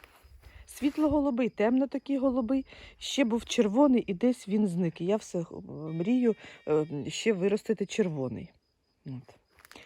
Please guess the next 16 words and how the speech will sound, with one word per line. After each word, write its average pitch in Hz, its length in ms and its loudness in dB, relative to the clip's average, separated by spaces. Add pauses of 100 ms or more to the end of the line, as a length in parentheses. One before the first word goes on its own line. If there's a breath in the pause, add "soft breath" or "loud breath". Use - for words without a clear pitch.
(380 loud breath)
Але 247 200 4
вони, 233 240 2
якщо 220 300 -2
продаються, 196 680 -2
продається 190 640 -4
така, 190 320 -2
знаєте, 190 500 -4
суміш. 156 600 -4 (840 soft breath)
Не 180 80 -8
продається 190 500 2
окремо 147 500 -2
там, 143 320 -6
ну, 170 260 -6
я 180 60 -4
не 185 100 -2
бачила 151 560 -4